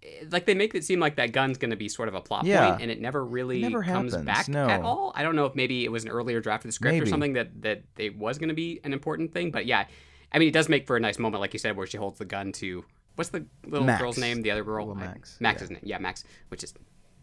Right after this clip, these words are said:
Speaker 2: that's a weird female name, but I've heard it before, but whatever, <laughs> yeah.
Speaker 1: <laughs> Um, yeah, but, but then, so she, she kills the nun, and then the n-, nun is discovered later
Speaker 2: Mm-hmm.
Speaker 1: on. And then she also hides the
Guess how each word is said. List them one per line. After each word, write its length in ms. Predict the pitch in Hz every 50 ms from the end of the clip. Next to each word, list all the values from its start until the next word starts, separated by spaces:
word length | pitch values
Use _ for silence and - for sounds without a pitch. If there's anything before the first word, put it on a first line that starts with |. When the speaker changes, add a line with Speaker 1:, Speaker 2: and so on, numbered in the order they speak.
| -
Speaker 2:
that's 180 | - 107 - -
a 20 |
weird 240 | 90 87 87 87 76
female 300 | - - 92 87 85 85
name, 140 | 85 85 90
but 80 | 92 160
I've 80 | 190
heard 100 | 202 185
it 60 | 151 123
before, 180 | 123 135 - -
but 60 | -
whatever, 180 | 123 - 131 -
<laughs> 40 | -
yeah. 140 | 143 127 - 175 - - - - - - - - -
Speaker 1:
<laughs> 80 | - - - - - - _ _ - - - - - - - 147 - 131 127 - - - -
Um, 480 | 139 147 165 180 196 202 202 196 185 180
yeah, 180 | 208 247 285 302
but, 260 | 233 175 147 151 -
but 120 | 185 170 175
then, 240 | 202 214 202 202
so 220 | 202 - - 175 151
she, 260 | 123 - - 156 139 -
she 200 | - - - 156
kills 280 | - - 185 202 196 151
the 100 | 135 123
nun, 460 | 120 113 127 185 220 196 165 143 135
and 240 | 127 120 120 117 113
then 240 | 123 127 131 123 113
the 100 | 110 117
n-, 180 | 117 120 117 - - _ - _ _
nun 520 | - 107 123 127 127 127 127 127 135 143 143
is 120 | 123 -
discovered 920 | - - 107 - - - - - - 139 156 139 123 101 92 90 90 104 - - - - - - -
later 560 | 104 113 120 120 123 120 120 120 123 113 104
Speaker 2:
Mm-hmm. 80 | 101 107
Speaker 1:
on. 540 | 127 127 113 92 85 80 78 69 - 113 - _
And 120 | - 127 131
then 100 | 131 131
she 180 | - - 143 104
also 420 | 123 143 180 - - 185 151 123
hides 500 | 117 - - 117 131 160 185 190 165 139
the 200 | - 127 120 -